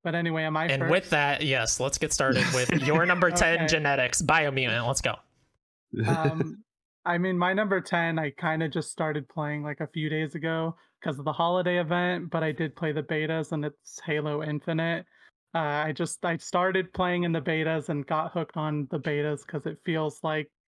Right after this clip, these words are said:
Speaker 1: playing in high school, my computer class. Feels like traditional as heck Halo with, like, the cool shit from, like, Apex Legends and stuff that you enjoy as far as mobility goes. And so it just feels good, but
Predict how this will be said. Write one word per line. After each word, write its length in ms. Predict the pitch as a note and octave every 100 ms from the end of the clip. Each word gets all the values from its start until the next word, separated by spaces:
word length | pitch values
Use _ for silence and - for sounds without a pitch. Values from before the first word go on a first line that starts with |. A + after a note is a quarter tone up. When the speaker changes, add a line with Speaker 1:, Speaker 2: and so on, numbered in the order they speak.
| _ -
Speaker 1:
playing 320 | F3 D#3+ D#3+
in 80 | D#3
high 240 | C#3+ D#3 D3+
school, 280 | - D#3+
my 260 | D3+ D3+ D3 -
computer 440 | D#3+ D3 D#3+ D#3
class. 560 | C#3+ D3+ D3 D3+ - - _ _ _ _
Feels 320 | F#3 E3+ D#3+
like 200 | E3+ D#3
traditional 600 | - E3+ D#3+ D3+ E3+ D#3+
as 140 | D#3+ -
heck 200 | E3 D3+
Halo 340 | E3 D#3 D#3
with, 200 | D3 D3
like, 300 | D#3+ D3 C#3+ - _ _ _ _
the 100 | E3+
cool 240 | - E3+
shit 300 | D3+ - E3
from, 160 | - D#3
like, 200 | D3+ C#3+
Apex 440 | D3+ - D#3 -
Legends 400 | E3 D#3 D3+ C#3+
and 120 | D3+ C#3
stuff 280 | - D3+ -
that 140 | D#3+
you 180 | D3+ D3
enjoy 400 | D3 C#3+ C#3+ D3
as 140 | D3
far 160 | D#3+ D3
as 160 | D3
mobility 540 | D#3+ D3+ E3 D3+ D#3 E3
goes. 500 | E3+ E3+ E3+ F3 F3
And 200 | F3 D3+
so 280 | - D3+ C#3
it 100 | D#3
just 240 | D#3+ D#3 - _ -
feels 320 | D#3+ D3 C#3
good, 340 | - D3+ C#3
but 220 | D3+ D#3+